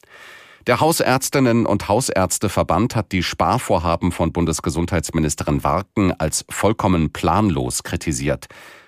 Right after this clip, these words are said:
Durch die vorgesehene Reform gebe es mehr Aufgaben für Hausarztpraxen. Gleichzeitig werde dort massiv gespart, sagte der Vorsitzende Blumenthal Bayer der Rheinischen Post.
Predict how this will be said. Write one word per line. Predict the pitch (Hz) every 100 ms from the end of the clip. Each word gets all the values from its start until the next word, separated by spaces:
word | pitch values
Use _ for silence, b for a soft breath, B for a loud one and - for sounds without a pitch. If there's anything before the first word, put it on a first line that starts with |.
| B
Durch | - -
die | 90 80
vorgesehene | - - 113 104 95 90
Reform | 80 - 82 101 127
gebe | 98 90
es | - 98
mehr | 92 104 -
Aufgaben | 95 101 - 73 67 82
für | - 78
Hausarztpraxen. | 90 98 - 71 - - 85 - - 104 B B B -
Gleichzeitig | 95 82 - 104 120 110
werde | 110 104
dort | 104 -
massiv | 104 - 117 -
gespart, | 101 - 131 87 - - -
sagte | 76 71 - -
der | 71 67
Vorsitzende | 69 - 92 78 - 80 76
Blumenthal | 76 82 82 76 78 69
Bayer | 64 82 92 90
der | 80 67
Rheinischen | 65 58 - 82
Post. | 82 71 -